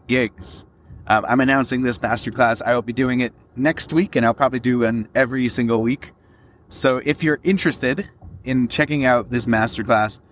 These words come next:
it's about an hour long. It'll teach you exactly how to get an unlimited stream of high-paying, high-quality event leads so that you can book them and keep more of the money that you earn.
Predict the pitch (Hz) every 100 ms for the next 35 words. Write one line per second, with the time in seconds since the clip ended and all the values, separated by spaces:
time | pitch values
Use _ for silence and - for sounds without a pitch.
0 | _ - 135 131 123 - 127 127 117 110
1 | 117 113 110 139 - 131 120 120 110 123
2 | - 135 117 113 - 117 _ _ _ 117
3 | 117 117 - 139 139 135 127 120 - -
4 | 120 117 101 - _ - 127 127 120 117
5 | 110 110 120 120 - 113 107 107 107 -
6 | _ _ 117 113 120 120 - _ - 113
7 | 113 110 - - - _ _ _ - 113
8 | 107 117 110 123 - 127 117 107 - 110
9 | 113 110 104 110 107 104 98 101 104 104
10 | 117 113 101 104